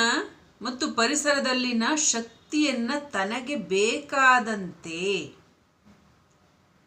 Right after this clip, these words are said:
ಅದು ಪಡ್ಕೊಳ್ತಕ್ಕಂಥ ಕಾರ್ಯವನ್ನ ಮಾಡುತ್ತೆ. ಇದರಿಂದ ಏನಾಗುತ್ತೆ? ಬ್ರಹ್ಮಾಸ್ತ್ರ ಯಾಕೆ ತಿಳಿಯೋಣ.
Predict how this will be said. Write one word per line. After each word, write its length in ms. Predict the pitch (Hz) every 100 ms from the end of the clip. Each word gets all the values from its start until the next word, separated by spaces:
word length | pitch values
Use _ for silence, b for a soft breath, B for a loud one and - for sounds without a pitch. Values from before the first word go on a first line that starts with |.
| _ _ _ 214
ಅದು 160 | 233
ಪಡ್ಕೊಳ್ತಕ್ಕಂಥ 720 | 233 240 233 339 320 302 285
ಕಾರ್ಯವನ್ನ 440 | 294 277 254 254 247
ಮಾಡುತ್ತೆ. 520 | 233 220 208 - -
ಇದರಿಂದ 580 | 208 220 196 294 311 311
ಏನಾಗುತ್ತೆ? 720 | 311 294 294 285 285 - - 175
ಬ್ರಹ್ಮಾಸ್ತ್ರ 520 | 208 233 285 294 269
ಯಾಕೆ 260 | 285 269 262
ತಿಳಿಯೋಣ. 360 | 254 254 220